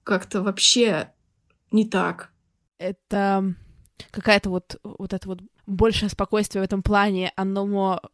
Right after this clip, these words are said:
Speaker 2: как-то связано с твоей профессиональной реализацией и каким-то там ощущением уверенности в других областях? Или, например, в романтической реализации?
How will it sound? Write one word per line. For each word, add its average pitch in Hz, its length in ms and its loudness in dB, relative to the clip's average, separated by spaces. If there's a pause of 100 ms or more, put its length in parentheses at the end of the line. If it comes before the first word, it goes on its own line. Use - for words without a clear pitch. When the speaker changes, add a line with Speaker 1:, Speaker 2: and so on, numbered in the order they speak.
(320)
Speaker 2:
как-то - 260 -6
связано 311 600 0
с 214 440 -2 (220)
твоей 196 520 0
профессиональной 190 640 0
реализацией 175 920 -2 (160)
и 170 300 2
каким-то 175 400 -2
там - 260 -8
ощущением 175 680 0
уверенности 175 560 0
в - 20 -10
других 175 300 -2
областях? 160 560 -4
Или, 185 120 6
например, 185 400 2
в 185 40 -6
романтической 180 640 0
реализации? 165 760 -2